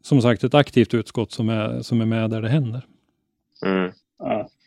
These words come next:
Speaker 2: Ja, vi, vi, vi hoppas att det ses som en styrka. Vi känner det själva i alla fall, att vi ändå, ja, vi känner att vi är en del av sporten, liksom.
Speaker 1: Mm. Ja,
Speaker 2: Eh.
Speaker 1: absolut. Mm.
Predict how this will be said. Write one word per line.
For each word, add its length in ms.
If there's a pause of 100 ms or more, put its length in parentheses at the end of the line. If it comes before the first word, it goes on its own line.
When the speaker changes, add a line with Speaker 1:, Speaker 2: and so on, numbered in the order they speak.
(960)
Speaker 2:
Ja, 200
vi, 280
vi, 440
vi 140
hoppas 340
att 80
det 320
ses 280
som 120
en 60
styrka. 400
Vi 160
känner 280
det 60
själva 320
i 20
alla 100
fall, 220
att 140
vi 160
ändå, 320 (1700)
ja, 60
vi 120
känner 280
att 120
vi 120
är 80
en 100
del 220
av 60
sporten, 480
liksom. 260 (160)
Speaker 1:
Mm. 240 (480)
Ja, 180 (380)
Speaker 2:
Eh. 300 (140)
Speaker 1:
absolut. 680 (1000)
Mm. 300